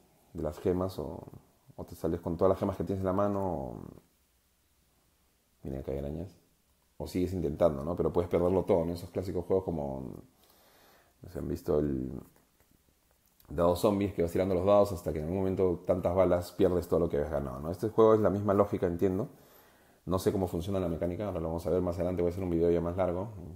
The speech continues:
en YouTube de repente. Y acá tenemos otras tarjetas. Estos son, ah, no, <laughs> yo voy a romper la bolsa.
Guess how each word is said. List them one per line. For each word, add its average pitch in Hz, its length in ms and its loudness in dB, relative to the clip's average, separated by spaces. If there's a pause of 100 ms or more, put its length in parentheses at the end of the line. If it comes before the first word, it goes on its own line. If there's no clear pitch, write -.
(180)
en 82 140 -10
YouTube 80 280 -6
de 80 80 -6
repente. 82 360 -8 (800)
Y - 40 -4
acá 101 140 0
tenemos 101 300 0
otras 98 340 -2
tarjetas. - 600 -2 (580)
Estos - 220 -14
son, - 160 -10 (100)
ah, - 60 -8
no, 82 60 -8
<laughs> - 380 -12
yo - 100 -4
voy 76 80 0
a - 40 6
romper 71 240 -4
la 73 80 -2
bolsa. - 260 -8